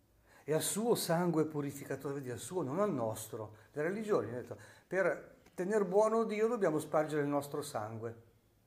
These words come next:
O gli animali, o le verginelle, o... e invece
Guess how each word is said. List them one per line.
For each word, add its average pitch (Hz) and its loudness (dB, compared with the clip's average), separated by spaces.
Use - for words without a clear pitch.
O 110 -10
gli 117 -8
animali, 156 0
o - -2
le 151 -2
verginelle, 143 -4
o... 131 -2
e - -20
invece 160 -8